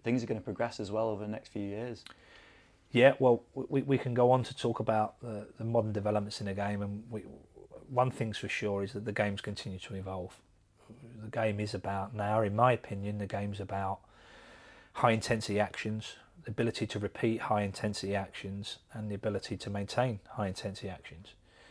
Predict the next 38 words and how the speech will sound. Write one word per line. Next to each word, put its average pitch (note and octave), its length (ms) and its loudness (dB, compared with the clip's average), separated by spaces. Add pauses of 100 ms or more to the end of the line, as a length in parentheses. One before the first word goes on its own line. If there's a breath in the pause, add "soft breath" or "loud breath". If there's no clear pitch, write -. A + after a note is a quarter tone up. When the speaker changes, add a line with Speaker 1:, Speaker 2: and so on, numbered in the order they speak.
(300 loud breath)
Speaker 2:
And B2+ 80 -2
we A#2 80 2
can C#3 120 2
see C#3+ 220 6
that. F#2+ 200 -4
I G#2 60 -10
mean, G#2 180 -6
the, G#2+ 200 -4 (500 loud breath)
the, C3 80 -2
the, B2+ 220 -2
the C3+ 120 -2
Premier C#3+ 320 6
League's G#2+ 160 6
been G2+ 140 -4
fantastic - 600 -4
the A2 100 -8
last G2+ 200 -8
five, G2+ 280 -12
ten G#2+ 200 -10
years. G2 300 -4
We've G2+ 140 -6
had F#2+ 160 -6 (1000 loud breath)
unbelievable A2+ 760 6
coaches, G2 720 0
some A2 200 -4
of G#2 40 -2
the G#2+ 80 -2
best A#2 300 0
coaches G#2 420 0
in F#2+ 140 -4
the F#2+ 80 -2
world G2 400 4
now G2 200 2
working F#2+ 400 4
in F#2 60 -2
the F#2 80 -6
Premier F#2 340 -6
League. F2+ 360 -4